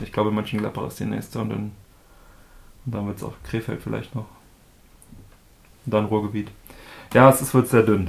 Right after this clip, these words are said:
Sechshunderteins waren's zweitausendsiebzehn noch. Ja. Ja, wie du grad schon sagtest, Verleihoption, wenn man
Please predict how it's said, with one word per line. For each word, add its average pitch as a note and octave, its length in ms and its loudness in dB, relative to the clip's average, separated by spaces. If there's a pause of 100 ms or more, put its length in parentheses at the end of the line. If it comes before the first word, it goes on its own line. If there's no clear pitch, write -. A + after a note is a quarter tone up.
Sechshunderteins G#2+ 840 -2
waren's G#2 360 -6
zweitausendsiebzehn G2 1500 -4
noch. F#2 160 -10 (1040)
Ja. G2+ 420 2 (340)
Ja, A#2 100 6
wie A#2+ 60 8
du B2 100 10
grad B2 160 6
schon A#2+ 100 4
sagtest, B2 360 2
Verleihoption, A#2 720 4
wenn A#2 80 4
man A2+ 200 4